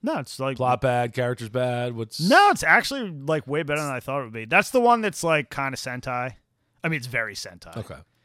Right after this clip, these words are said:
Speaker 1: And they lean into the Sentai 'cause there's, like, henshins, you know, like, straight
Speaker 2: Okay.
Speaker 1: up.
Speaker 2: Give me the name again.
Speaker 1: Uh, Shiki Zakura.
Speaker 2: Uh, surprisingly s-, better than it should be.
Speaker 1: Better than I thought it was
Speaker 2: And if you like Sentai, check it out.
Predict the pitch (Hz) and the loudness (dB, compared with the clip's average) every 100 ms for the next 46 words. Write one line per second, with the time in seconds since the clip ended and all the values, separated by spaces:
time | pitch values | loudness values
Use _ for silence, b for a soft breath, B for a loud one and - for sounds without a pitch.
0 | _ - 185 190 226 240 190 147 123 - | _ -2 4 6 8 6 2 -2 -6 -6
1 | 127 120 113 107 - 104 117 104 92 - | -6 -6 -10 -10 -12 -14 -14 -14 -16 -14
2 | 113 104 117 107 104 - - _ _ _ | -12 -12 -14 -14 -14 -16 -20 _ _ _
3 | _ _ _ 139 123 110 98 - - 117 | _ _ _ -8 -6 -6 -10 -14 -10 -6
4 | 120 110 110 110 _ - 135 135 143 156 | -2 -2 -4 -10 _ -6 -2 -2 -2 -4
5 | 170 185 b b b b b b b b | -10 -14 b b b b b b b b
6 | b 139 139 143 139 135 135 - 160 165 | b -6 -2 0 0 0 -2 -6 -8 -8
7 | 127 120 131 120 101 107 95 - - - | -8 -8 -6 -8 -6 -8 -12 -16 -12 -6
8 | 127 170 151 143 139 123 - _ - - | 4 6 6 2 -2 -4 -8 _ -20 -20
9 | _ b b - 196 226 208 196 - - | _ b b 4 6 6 4 2 0 0
10 | 156 123 117 135 208 262 240 208 165 139 | 0 0 4 8 10 10 8 6 4 0
11 | 104 160 160 185 202 185 175 151 160 143 | 0 2 4 6 4 4 2 2 2 2
12 | 131 123 104 80 | 0 -4 -4 -12